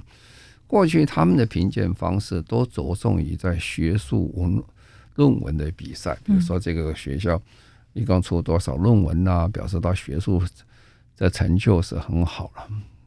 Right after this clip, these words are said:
Speaker 1: 那现在除了论文以外，他又加另外一个，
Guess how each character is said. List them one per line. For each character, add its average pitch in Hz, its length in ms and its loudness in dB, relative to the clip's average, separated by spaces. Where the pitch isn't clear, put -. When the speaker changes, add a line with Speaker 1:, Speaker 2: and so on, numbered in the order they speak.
Speaker 1:
那 120 100 0
现 185 260 2
在 147 160 6
除 - 200 -2
了 151 80 8
论 196 340 6
文 101 180 8
以 82 100 2
外， 87 120 2
他 - 200 0
又 123 160 2
加 143 280 0
另 156 260 6
外 85 100 2
一 78 120 -4
个， - 100 -14